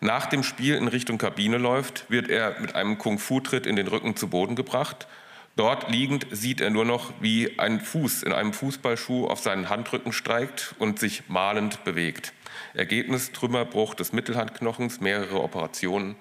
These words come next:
wochenlange Berufsunfähigkeit. Der Heimverein,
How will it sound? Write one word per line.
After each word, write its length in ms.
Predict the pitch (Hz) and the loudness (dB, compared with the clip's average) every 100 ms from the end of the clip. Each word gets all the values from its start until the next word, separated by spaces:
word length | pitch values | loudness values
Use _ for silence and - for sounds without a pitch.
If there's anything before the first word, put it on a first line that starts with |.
| - - - | -18 -20 -4
wochenlange 480 | 85 87 92 87 90 | -2 0 0 2 0
Berufsunfähigkeit. 1160 | 90 92 87 - 78 - 69 69 - - - - _ _ - - - - - - - - - 107 | 0 -4 -4 -6 -6 -6 -8 -8 -6 -6 -8 -16 _ _ -20 -20 -20 -18 -16 -16 -18 -20 -2 0
Der 120 | 101 | 2
Heimverein, 760 | 120 160 175 147 151 160 175 | 2 2 2 4 4 2 0